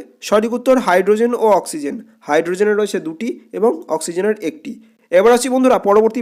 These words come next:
ভাগে, দেখো শূন্যস্থান পূরণ করো, যার প্রতিটির মান এক। প্রথম প্রশ্ন, কার্বারিল হলো এক ধরনের, সঠিক উত্তর রাসায়নিক কীটনাশক। পরের প্রশ্ন, সবচেয়ে হালকা অধাতু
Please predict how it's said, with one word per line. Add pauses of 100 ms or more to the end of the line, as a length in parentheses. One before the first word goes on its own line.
ভাগে,
দেখো (180)
শূন্যস্থান
পূরণ
করো, (600)
যার
প্রতিটির
মান (100)
এক। (140)
প্রথম
প্রশ্ন, (440)
কার্বারিল
হলো (180)
এক
ধরনের, (360)
সঠিক
উত্তর (440)
রাসায়নিক
কীটনাশক। (520)
পরের
প্রশ্ন, (580)
সবচেয়ে
হালকা (100)
অধাতু